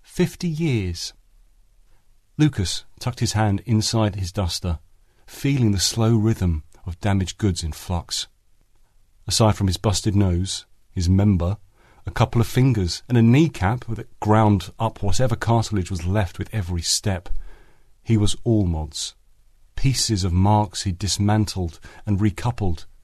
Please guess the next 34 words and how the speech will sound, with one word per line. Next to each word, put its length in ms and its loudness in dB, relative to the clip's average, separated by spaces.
to 80 -8
keep 400 -4
his 140 -6
broken 400 2
body 260 -4
pushing. 520 4
It 60 -8
was 140 -2
all 140 0
fair 260 0
game 320 2
to 120 -4
him. 300 -2
He 120 -6
didn't 200 2
see 160 4
himself 300 4
as 80 0
a 40 0
butcher 480 -4
trimming 280 0
the 80 -4
fat 340 -2
off 140 -8
the 100 -2
waning 460 -2
side 240 -4
of 80 -6
humanity. 640 -6
He 120 -4
wasn't 260 2
interested 500 2
in 80 -2
organics. 640 -4